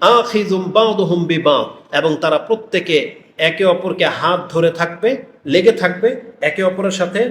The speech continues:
উজুহুহুম আলা সূরাতিল কামারি লাইলাতুল বদর, তাদের চেহারা হবে পূর্ণিমার চাঁদের মতো উজ্জ্বল। এটা ইমাম বুখারী এবং মুসলিম কোট করেছেন।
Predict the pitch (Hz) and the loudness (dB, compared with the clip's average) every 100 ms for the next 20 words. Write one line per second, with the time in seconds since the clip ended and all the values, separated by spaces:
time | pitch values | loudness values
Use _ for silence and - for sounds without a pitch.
0 | - - 160 165 240 247 214 196 202 196 | -4 -8 -2 0 2 2 4 4 2 0
1 | 170 170 170 160 - 208 190 175 175 156 | 0 2 0 -2 -4 -2 0 -2 -2 -4
2 | 147 208 208 190 180 170 160 147 135 131 | -2 -2 0 0 0 0 0 0 -2 -4
3 | 131 143 131 - - - 147 139 139 214 | 0 0 0 -4 -14 -2 0 0 -2 -2
4 | 208 196 185 180 175 175 175 175 165 160 | 0 0 0 -2 -2 -4 -2 2 2 0
5 | 165 - _ 160 156 156 139 127 135 131 | -4 -12 _ -2 0 0 0 -4 -6 -8
6 | - 117 - - _ - - _ _ 151 | -8 -10 -10 -20 _ -20 -20 _ _ -4
7 | 160 196 196 190 185 202 196 190 190 190 | 0 2 2 2 0 0 0 0 2 0
8 | 190 190 190 190 202 196 185 | 0 -2 -4 -6 -4 -6 -4